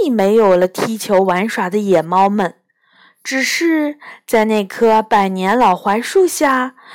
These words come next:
有一个圆球静静地待在那里。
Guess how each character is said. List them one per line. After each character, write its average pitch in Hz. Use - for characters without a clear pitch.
有 240
一 247
个 285
圆 226
球 214
静 320
静 262
地 220
待 349
在 285
那 208
里。 180